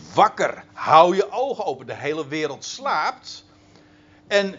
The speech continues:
weet je wat het ook is? Als je in een stroom meegenomen wordt, heb je dat helemaal niet eens in de gaten. Want je beweegt, want als jij beweegt, dat zie je niet, omdat iedereen namelijk meebeweegt.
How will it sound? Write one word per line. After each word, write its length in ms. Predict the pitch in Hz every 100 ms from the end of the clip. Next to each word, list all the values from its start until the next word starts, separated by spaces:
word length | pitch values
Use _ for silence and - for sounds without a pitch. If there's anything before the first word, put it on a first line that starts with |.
| -
weet 220 | 196 220
je 80 | 208
wat 160 | 196
het 140 | 170 -
ook 220 | 269 -
is? 340 | 170 170 - -
Als 220 | 214 -
je 100 | 214
in 200 | 208 185
een 180 | 175 139
stroom 880 | - - - 269 269 269 220 151 170
meegenomen 720 | 220 254 214 196 147 127 120
wordt, 160 | 156 147
heb 180 | 196
je 200 | - 185
dat 220 | 165 156 160
helemaal 320 | 170 160 131
niet 180 | 135 143
eens 260 | 135 117
in 180 | 123 101
de 100 | -
gaten. 500 | - 170 151 - - -
Want 180 | - 147
je 100 | 139
beweegt, 440 | 120 131 170 165 139 - -
want 220 | - 156 -
als 200 | - 107
jij 280 | 165 226
beweegt, 420 | 170 123 131 196 - _ -
dat 220 | 147 147
zie 140 | - 262
je 100 | 208
niet, 300 | 139 196 -
omdat 300 | - 190 180
iedereen 480 | 180 233 190 180 208
namelijk 380 | 202 180 170 165
meebeweegt. 1300 | 160 208 220 175 131 117 135 123 107 - - -